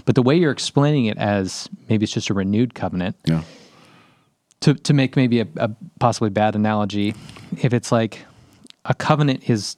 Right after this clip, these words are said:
Speaker 1: you got a book,
Speaker 2: Mm-hmm.
Speaker 1: God's not throwing that book out, that covenant out, and making a new book.
Speaker 2: Right.
Speaker 1: He's adding new chapters to it.
Speaker 2: It,
Speaker 1: And
Speaker 2: it,
Speaker 1: so there's,
Speaker 2: yeah.
Speaker 1: there's, it's still the same book.
Speaker 2: Yeah.
Speaker 1: It's still, it's still the same covenant. He's just,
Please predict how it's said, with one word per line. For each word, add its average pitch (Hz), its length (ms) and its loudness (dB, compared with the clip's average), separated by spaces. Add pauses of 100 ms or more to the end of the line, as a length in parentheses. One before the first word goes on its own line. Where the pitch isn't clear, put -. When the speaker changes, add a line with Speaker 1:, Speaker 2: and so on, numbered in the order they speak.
Speaker 1:
you 123 80 0
got 107 140 2
a - 20 0
book, 98 460 -2 (380)
Speaker 2:
Mm-hmm. 101 180 0
Speaker 1:
God's 120 220 2
not 127 180 0
throwing 123 400 0
that 110 200 -2
book 110 180 0
out, 101 280 0
that 110 140 -4
covenant 107 380 0
out, 104 240 -2 (140)
and 117 100 2
making 101 320 -2
a 98 60 0
new 104 160 2
book. 95 340 -4
Speaker 2:
Right. 82 180 2 (460)
Speaker 1:
He's 113 180 0
adding 117 320 2
new 104 140 -2
chapters 104 540 0
to 87 220 -4
it. - 200 -8 (160)
Speaker 2:
It, 95 60 2
Speaker 1:
And 131 80 6
Speaker 2:
it, 113 80 4
Speaker 1:
so 123 100 4
there's, 110 160 0
Speaker 2:
yeah. 85 160 2
Speaker 1:
there's, 113 380 -2 (180)
it's - 300 -2
still 180 260 2
the 135 80 0
same 135 340 2
book. 113 380 0 (160)
Speaker 2:
Yeah. 113 140 4 (160)
Speaker 1:
It's 120 120 -2
still, 131 540 0 (640)
it's - 160 0
still - 160 2
the 131 100 0
same 123 240 0
covenant. 110 540 0 (880)
He's 131 220 0
just, - 320 -2